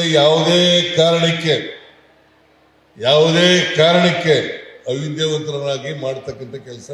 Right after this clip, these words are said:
ಮಾಡಬೇಡಿ. ಎಷ್ಟೇ ಕಷ್ಟ ಆಗಲಿ, ಕೂಲಿ ಮಾಡೋರು, ಕಷ್ಟಪಟ್ಟು ಕೆಲಸ ಮಾಡೋರು, ಗುಜರಿನಲ್ಲಿ ಕೆಲಸ ಮಾಡೋರು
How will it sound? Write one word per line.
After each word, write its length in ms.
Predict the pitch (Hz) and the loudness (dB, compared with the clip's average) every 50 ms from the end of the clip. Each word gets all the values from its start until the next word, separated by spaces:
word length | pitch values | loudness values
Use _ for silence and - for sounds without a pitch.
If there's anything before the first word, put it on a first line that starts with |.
| 139 | -16
ಮಾಡಬೇಡಿ. 680 | 127 120 120 117 110 110 110 107 113 120 123 113 - _ _ _ _ _ _ _ 127 151 | -16 -16 -18 -18 -18 -20 -20 -20 -20 -20 -20 -20 -20 _ _ _ _ _ _ _ -8 -8
ಎಷ್ಟೇ 380 | 147 151 - - 185 190 196 196 | -8 -8 -4 -2 -2 0 0 0
ಕಷ್ಟ 280 | 190 170 165 - - 196 | 0 0 -2 0 0 0
ಆಗಲಿ, 320 | 196 202 196 180 165 147 127 - - - - - - - _ _ - | 0 2 0 0 -2 -2 -4 -6 -10 -14 -18 -20 -20 -20 _ _ -2
ಕೂಲಿ 200 | 156 185 196 202 | 0 2 4 4
ಮಾಡೋರು, 800 | 190 185 180 175 185 180 165 156 139 113 98 - - - - - - - _ _ _ | 4 4 4 4 4 4 4 2 0 -2 -4 -6 -10 -14 -18 -20 -20 -20 _ _ _
ಕಷ್ಟಪಟ್ಟು 520 | 147 139 - - - 180 185 165 - - | 0 0 0 2 2 2 2 2 0 -2
ಕೆಲಸ 240 | - 170 165 - 190 | 0 0 2 4 4
ಮಾಡೋರು, 840 | 196 196 185 185 180 175 175 160 147 127 101 - - - - - - _ - 107 110 | 4 4 4 4 4 4 4 2 2 0 -2 -4 -6 -10 -16 -20 -20 _ -18 -8 -6
ಗುಜರಿನಲ್ಲಿ 640 | 156 151 165 196 208 214 202 196 196 196 196 190 | -2 0 2 2 2 4 4 4 4 4 4 2
ಕೆಲಸ 300 | - - 175 175 - - 202 202 | 2 2 2 2 4 4 4 4
ಮಾಡೋರು 720 | 202 196 294 - 185 175 160 147 135 - - - - - | 4 4 4 4 4 4 2 0 0 -2 -4 -8 -12 -16